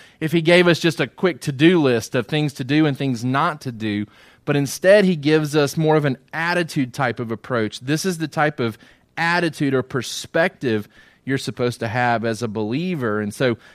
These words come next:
these mindsets or character traits are what we're supposed to adopt and reflect upon in our interactions with each other. And so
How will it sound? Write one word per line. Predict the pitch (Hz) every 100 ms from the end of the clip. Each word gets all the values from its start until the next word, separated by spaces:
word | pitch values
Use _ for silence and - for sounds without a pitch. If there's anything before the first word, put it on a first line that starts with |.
| _
these | 156 127
mindsets | 131 131 139 170 180 - - 117 107
or | 117
character | - - 175 180 180 156
traits | 120 - 131 113 98 - - - _
are | -
what | 131 143 143
we're |
supposed | 139 - 139 127
to | 131
adopt | 117 104 123 123 143 147
and | 120
reflect | 107 - 131 143 -
upon | 120 120 107 107
in | 107 117
our | 117 -
interactions | 135 131 120 135 - 127 113 110
with | 127
each | 135 131
other. | 220 208 110
And | 113
so | - 131